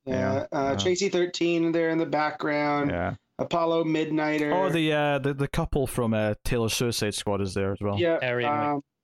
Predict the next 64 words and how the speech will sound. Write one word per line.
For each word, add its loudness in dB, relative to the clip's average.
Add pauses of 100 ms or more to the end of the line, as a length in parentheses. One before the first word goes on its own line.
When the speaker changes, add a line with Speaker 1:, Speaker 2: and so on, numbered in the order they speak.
(120)
Speaker 1:
There 0
you 0
go, 0
Speaker 2:
there 2
you 2
go. 2
Speaker 1:
Aryan 0
Wing. -2 (1080)
So, 0 (240)
yeah, 0
uh, 0
you 2
know, 0 (640)
it's, 0 (460)
this 2
is 0
one 2
of 0
these 0
things 0
where 2
I, 2
like, 0
the 0
sentiment 0
of 2
this -2
final 0
one's 0
very 0
good. 0
It's 0
a 2
little 2
on 2
the 2
nose 2
at -6
times, -2
you 0
know, 2
it 0
gets 0
a 0
little 2
bit 0
like, 0 (300)
and 2
this 0
is -2
why 2
Pride 0
is 0
important. 0
This 0
is 0
what -2
Pride -2
Speaker 2:
Yes. 2
Speaker 1:
means. 0
And 0
it's 0
like, 0
Speaker 2:
And 0